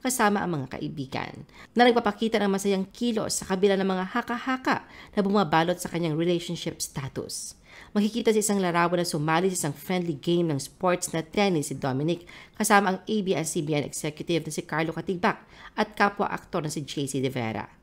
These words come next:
Sa isa namang larawan na makikita si Dominic na kumakain kasama ang celebrity couple at close friends niyang sina Gabby Garcia at Khalil Ramos.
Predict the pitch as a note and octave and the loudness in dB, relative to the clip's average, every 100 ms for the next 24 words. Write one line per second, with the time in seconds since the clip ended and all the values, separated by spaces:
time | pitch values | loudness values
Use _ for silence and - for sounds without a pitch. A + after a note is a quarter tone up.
0 | _ - - A3 A#3 G#3+ G3+ F#3 E3+ D#3+ | _ -20 -6 0 4 4 4 2 2 4
1 | E3+ F3 D#3+ D#3 F3+ E3 D#3 D3+ D#3 E3 | 4 2 0 -4 -6 -6 -4 -2 0 0
2 | E3+ - - C#3+ C3+ D3 D#3 F#3+ F3+ - | -2 -4 -4 -4 -2 -2 0 0 -2 -6
3 | - G#3+ G#3 G3 F#3 F3+ E3+ E3+ - F3 | -8 -2 2 2 2 0 0 0 -6 -6
4 | - G3 B3+ A#3 - - - E3+ - - | -2 -2 0 -2 -2 -4 0 0 0 -2
5 | E3+ D#3 - D#3 - - - G3+ D3 D#3+ | -4 -2 -4 -4 -6 -8 0 0 2 0
6 | E3 D#3+ D3 - F3+ E3 D#3 - C#3+ C#3+ | 0 -2 -4 -4 -2 -2 -2 -2 -4 -4
7 | D3+ D3 C3+ G#2 - - - | -4 -4 -2 -4 -6 -10 -12